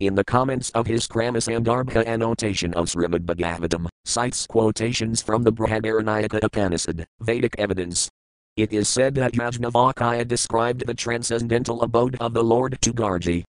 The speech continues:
and that the abode of the Lord is situated above the highest planet of the universe, namely Brahmaloka. This abode of the Lord, although described in revealed scriptures like the Bhagavad Gita and the Srimad Bhagavatam, remains only a myth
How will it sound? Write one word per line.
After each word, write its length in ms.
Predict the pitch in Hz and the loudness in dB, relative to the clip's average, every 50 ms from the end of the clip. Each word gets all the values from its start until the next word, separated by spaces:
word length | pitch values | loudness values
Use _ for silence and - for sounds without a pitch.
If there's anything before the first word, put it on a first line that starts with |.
| _ | _
and 180 | - 95 95 95 95 | -4 -4 -2 0 0
that 200 | 98 101 - - 98 | 0 0 -2 -4 -4
the 160 | 98 98 101 | -4 -2 -2
abode 360 | 104 113 117 120 127 131 131 117 | 0 2 2 2 2 2 0 -4
of 140 | 113 113 110 | -4 -2 0
the 100 | 113 113 | 2 4
Lord 320 | 110 113 120 127 131 123 | 4 4 2 2 0 0
is 160 | 117 117 113 - | 0 0 2 2
situated 640 | - - 110 - - 113 110 110 110 113 110 113 113 | 0 -2 -2 0 2 4 4 4 2 0 -4 -4 -4
above 300 | 113 110 110 110 110 110 | -2 0 0 0 0 0
the 140 | 113 110 110 | 0 0 0
highest 420 | 110 107 107 110 110 - - - | 0 0 2 2 0 0 -2 -6
planet 400 | - - 110 110 113 117 107 - | -4 0 0 2 2 2 2 0
of 160 | 110 107 107 | 0 -2 -2
the 80 | 110 107 | -2 -2
universe, 560 | 110 110 104 90 82 82 82 82 - - - - _ - | 0 0 0 0 2 2 2 2 2 0 -4 -6 _ -8
namely 480 | 113 113 117 120 123 127 127 120 113 110 | -4 0 0 2 2 2 0 0 -2 -2
Brahmaloka. 760 | 107 107 107 107 107 107 110 107 101 92 87 80 80 80 82 - _ _ _ _ _ _ _ | -2 -2 -2 -2 0 0 2 4 4 2 2 0 -2 -4 -4 -8 _ _ _ _ _ _ _
This 220 | 107 104 107 - - | -2 -2 0 0 0
abode 360 | 107 120 127 131 135 143 143 120 | 0 2 2 2 2 2 0 -2
of 100 | 120 123 | -4 -2
the 100 | 120 123 | 0 0
Lord, 400 | 123 123 120 110 98 92 92 92 - - _ | 4 4 4 4 4 0 -2 -4 -8 -10 _
although 380 | - 101 104 104 101 104 101 101 | -2 0 0 2 4 4 4 4
described 560 | 101 101 101 - - - 120 127 131 135 127 - | 2 0 -2 -2 0 0 0 0 0 -2 -2 -2
in 140 | 117 117 117 | -2 2 2
revealed 400 | 117 117 117 117 120 123 123 123 | 2 2 4 4 2 2 2 0
scriptures 640 | - - - 117 117 - - - 113 113 113 113 | -4 -4 -2 -2 -2 -2 -2 -2 -2 -2 0 0
like 240 | 113 113 113 110 - | 0 0 -2 0 0
the 80 | - 113 | -2 2
Bhagavad 500 | 113 113 113 120 120 113 110 110 110 113 | 4 4 4 4 4 0 -2 -2 -4 -2
Gita 220 | 117 113 104 92 - | -2 -2 -2 -2 -2
and 160 | 82 85 85 | -2 -2 -2
the 80 | 82 85 | -2 -2
Srimad 420 | 85 - 82 82 82 82 82 82 | -2 0 0 0 2 0 -2 -2
Bhagavatam, 640 | 85 82 82 80 82 80 80 80 82 80 80 82 80 - _ _ _ _ _ _ - | -2 -4 -2 -2 -4 -4 -4 -2 -2 -2 -2 -4 -6 -8 _ _ _ _ _ _ -2
remains 500 | 123 123 127 139 147 151 156 156 151 151 | 0 2 2 2 2 0 0 0 0 2
only 320 | 147 147 151 156 147 135 | 2 2 2 2 0 0
a 80 | 135 135 | 0 0
myth 240 | 135 135 117 - | 0 -2 -2 -2